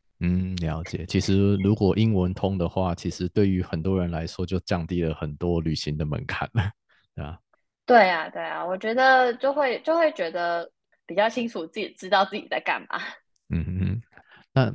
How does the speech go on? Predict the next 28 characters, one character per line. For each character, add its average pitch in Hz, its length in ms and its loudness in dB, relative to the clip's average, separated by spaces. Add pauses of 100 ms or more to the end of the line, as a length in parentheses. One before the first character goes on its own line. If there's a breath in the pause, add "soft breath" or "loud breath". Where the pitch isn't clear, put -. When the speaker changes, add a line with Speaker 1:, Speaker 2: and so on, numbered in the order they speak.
Speaker 1:
那 135 140 6
你 104 100 4
会 120 140 6
讲 90 180 0
当 104 220 0
地 107 100 2
的 90 120 4
语 80 100 0
言， 76 140 0
或 107 120 2
者 98 120 2
是 98 220 -2
有 87 140 0
什 90 160 -4
么 82 460 -4 (140)
简 85 180 0
单 104 140 2
的 101 60 2
当 98 280 -2
地 95 200 -2
用 92 220 0
语 69 140 -4
会 82 300 -2
还 78 160 -6
不 85 100 -6
错 92 240 0
用 85 260 0
的？ 92 120 -10